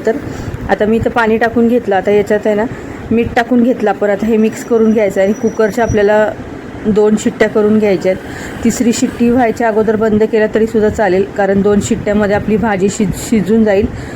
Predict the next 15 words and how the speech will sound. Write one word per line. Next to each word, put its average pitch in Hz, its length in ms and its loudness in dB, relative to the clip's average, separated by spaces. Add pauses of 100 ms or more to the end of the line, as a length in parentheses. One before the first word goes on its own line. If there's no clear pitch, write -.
(320)
कारण 220 200 2
हे 247 80 4
मसूर 226 360 2
जे 202 140 0
आहेत 220 120 0
ते 226 60 2
आपण 226 220 2
भिजवलेले 208 520 4
आहेत 196 240 0
ना, 202 80 0
त्याच्यामुळे 202 480 0 (260)
जास्त 208 240 0
वेळ 208 200 4
लागणार 196 400 2
नाही. 190 300 0